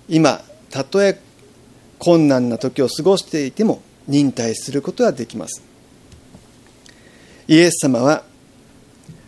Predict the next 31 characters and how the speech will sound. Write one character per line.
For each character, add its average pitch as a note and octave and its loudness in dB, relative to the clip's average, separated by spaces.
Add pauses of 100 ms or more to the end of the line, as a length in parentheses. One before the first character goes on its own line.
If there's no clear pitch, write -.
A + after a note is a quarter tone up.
私 D#3+ 2
た C3+ 0
ち B2+ -6
を A#2+ 0
罪 F#3 2
か - 0
ら A2+ 2
救 - 2
い、 F3 0 (580)
永 F3+ 8
遠 F#3+ 4
の F3+ 2
刑 F3+ 2
罰 C3 2
を C3+ 4
受 C3+ -2
け G#3 6
る G3 4
こ C#3+ -4
と C#3 -2
は B2+ 0
な D#3+ 4
い E3 6
よ C3+ 4
う A#2 -2
に A2+ -4
す - -4
る G3+ 6
た G3+ 2
め G3+ 2
に、 F3+ 0